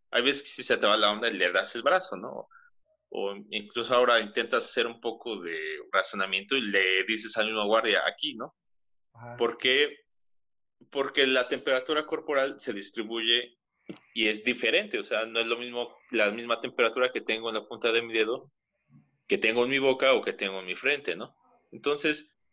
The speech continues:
Speaker 1: ahora sí que es seguir un mero protocolo inservible, ¿no? Porque si te están tomando la temperatura en una zona más fría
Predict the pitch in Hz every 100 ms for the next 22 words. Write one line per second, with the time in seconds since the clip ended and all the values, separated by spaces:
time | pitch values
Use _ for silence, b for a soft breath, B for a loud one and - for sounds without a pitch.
0 | _ _ _ _ _ 120 120 - 135 139
1 | 120 104 - _ _ _ _ 120 120 135
2 | 120 127 127 120 123 127 123 101 101 101
3 | - 113 123 117 90 85 87 104 98 135
4 | 160 98 90 120 - 101 - - 85 -
5 | _ _ _ - 110 104 - 117 127 117
6 | 123 107 73 - 85 90 87 87 110 95
7 | 82 - _ _ _ - 104 107 101 98
8 | - 98 - 120 104 101 101 - 107 101
9 | 113 -